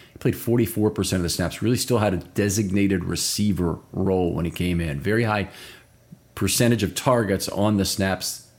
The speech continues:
and particularly the passing snaps that he played.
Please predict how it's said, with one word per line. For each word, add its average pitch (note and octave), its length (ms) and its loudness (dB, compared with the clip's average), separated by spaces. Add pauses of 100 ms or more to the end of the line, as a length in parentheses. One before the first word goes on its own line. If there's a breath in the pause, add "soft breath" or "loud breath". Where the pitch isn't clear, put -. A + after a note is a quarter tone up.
(120)
and F2 140 -2
particularly F#2+ 320 -2
the - 60 -4
passing G#2+ 440 -2
snaps E2+ 400 -4
that F#2 100 0
he E2 80 0
played. E2+ 460 -4